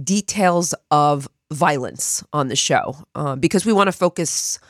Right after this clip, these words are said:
on the victim's story and the theory and the explanations. But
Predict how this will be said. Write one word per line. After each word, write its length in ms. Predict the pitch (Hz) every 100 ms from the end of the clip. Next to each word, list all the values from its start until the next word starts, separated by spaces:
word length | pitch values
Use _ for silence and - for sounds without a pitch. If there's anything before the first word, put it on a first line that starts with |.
| _ _ -
on 260 | 170 160 156
the 100 | 147
victim's 480 | 160 - 139 135
story 640 | - - 156 143 143 143 120
and 180 | 143 123
the 40 | 139
theory 600 | - 151 151 147 139 127
and 160 | 147 135
the 100 | -
explanations. 960 | - - 147 143 151 147 98 90 135 -
But 300 | - 156